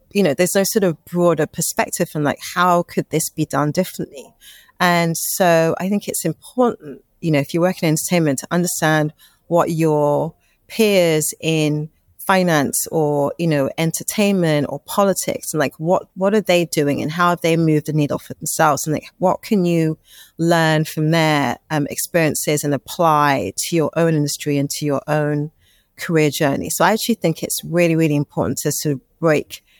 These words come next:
out of those echo chambers, um,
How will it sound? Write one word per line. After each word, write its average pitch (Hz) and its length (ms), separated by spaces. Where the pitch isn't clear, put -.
out 156 260
of 151 160
those 143 380
echo 147 280
chambers, 143 720
um, 143 560